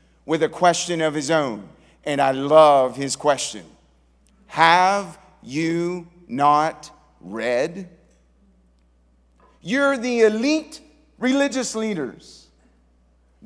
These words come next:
Do you not know what God has said about marriage? Oh, you've read the book of Deuteronomy, but have you read Genesis?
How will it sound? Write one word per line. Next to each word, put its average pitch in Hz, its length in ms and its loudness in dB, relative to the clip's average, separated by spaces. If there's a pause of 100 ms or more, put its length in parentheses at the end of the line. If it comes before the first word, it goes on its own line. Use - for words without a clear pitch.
(160)
Do 285 320 0
you 311 280 -4
not 269 360 2
know 277 520 4 (640)
what 190 220 4
God 233 300 8
has 233 220 0
said 247 540 0 (360)
about 180 360 6
marriage? 190 680 -4 (1080)
Oh, 320 220 10
you've 247 340 -4
read 262 320 4
the 208 60 2
book 196 220 -2
of 151 120 -8
Deuteronomy, 160 800 0 (840)
but 147 180 0
have 240 400 -4
you 202 180 -4
read 131 640 -4 (540)
Genesis? - 1000 -10